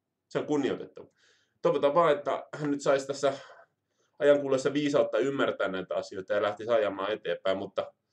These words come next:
jos oikeasti rajuja tekoja ilmasto et-, eteen, ne olisi hyvin epämiellyttäviä kaikille. Ehkä niin pitäisi tehdä, mutta <laughs> siitä tulee melkoinen sotku, jos oikeasti ruvetaan tekemään niitä ta-,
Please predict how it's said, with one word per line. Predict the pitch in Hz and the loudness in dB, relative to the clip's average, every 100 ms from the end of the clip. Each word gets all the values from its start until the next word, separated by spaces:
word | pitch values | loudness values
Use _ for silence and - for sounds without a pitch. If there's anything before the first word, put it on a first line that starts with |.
| _ _ _ _ _ | _ _ _ _ _
jos | 92 - | -8 2
oikeasti | 135 135 127 131 123 - | 2 4 0 2 0 0
rajuja | - 139 139 131 | 0 2 4 2
tekoja | 127 123 120 123 | 0 0 2 4
ilmasto | 123 120 - 120 | 2 0 0 2
et-, | 117 - | 2 -2
eteen, | 117 - 117 117 - _ _ - _ _ _ _ _ _ _ _ - | -6 -2 -2 -2 -6 _ _ -20 _ _ _ _ _ _ _ _ -8
ne | 117 | -6
olisi | 120 | -4
hyvin | 143 135 | -4 2
epämiellyttäviä | 127 110 95 85 82 - 87 87 | 2 2 -2 -4 -8 -8 -4 -2
kaikille. | - 87 80 _ _ _ _ _ _ _ _ _ _ _ | 0 -2 -4 _ _ _ _ _ _ _ _ _ _ _
Ehkä | 107 107 | -6 -2
niin | 104 110 | -2 -2
pitäisi | - 117 - | -2 -2 2
tehdä, | 143 85 - _ _ _ | 2 2 -4 _ _ _
mutta | 98 95 - 95 - - - - _ _ _ _ _ | -8 -6 0 0 0 -10 -14 -18 _ _ _ _ _
<laughs> | _ _ _ _ _ _ _ _ - - | _ _ _ _ _ _ _ _ -16 -6
siitä | 120 110 | -2 -2
tulee | 117 113 113 113 - _ _ - | 0 2 2 0 -16 _ _ 2
melkoinen | 139 131 107 101 95 | 6 6 4 -2 -2
sotku, | 110 104 - - - - | -2 -2 -4 -18 -18 -8
jos | - - | -8 0
oikeasti | 110 95 90 - - | 2 2 0 -6 -8
ruvetaan | - - - - | -14 -14 -10 -10
tekemään | - 73 69 50 67 | -10 -12 -12 -12 -12
niitä | 69 - | -12 -8
ta-, | 92 85 | -6 -6